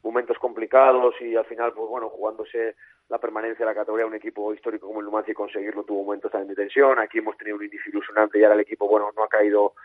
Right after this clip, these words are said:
en resultados positivos y parece que ahora llega un momento duro que hay que pasarlo, pero bueno, yo estoy convencido que vamos a pasarlo, ¿no? Al final,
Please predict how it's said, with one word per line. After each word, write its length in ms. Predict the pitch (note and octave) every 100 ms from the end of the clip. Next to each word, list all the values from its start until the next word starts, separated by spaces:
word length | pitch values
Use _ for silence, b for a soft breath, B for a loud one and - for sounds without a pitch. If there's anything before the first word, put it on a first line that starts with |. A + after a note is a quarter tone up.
| B B B B
en 80 | A2+
resultados 360 | A2+ A#2 A#2
positivos 400 | A#2 A#2+ B2 A#2 A#2+
y 60 |
parece 320 | - A2 A2
que 80 | A2+
ahora 240 | A2+ A2+ - b b -
llega 140 | B2+
un 80 | A#2
momento 260 | A#2 A2
duro 200 | A2+ A#2
que 100 | A2+
hay 40 | A2
que 100 | G2+
pasarlo, 440 | G#2 - C#3+ D3+
pero 160 | D3+ G#2+
bueno, 200 | A2 F#2
yo 120 | F#2+
estoy 140 | -
convencido 500 | - F#2+ F#2 - G2+
que 80 | F#2+
vamos 180 | F2+ F2+
a 40 | -
pasarlo, 360 | G2+ G#2 F#2
¿no? 100 | G2+
Al 80 | G#2
final, 460 | - F#2+ F#2+ G2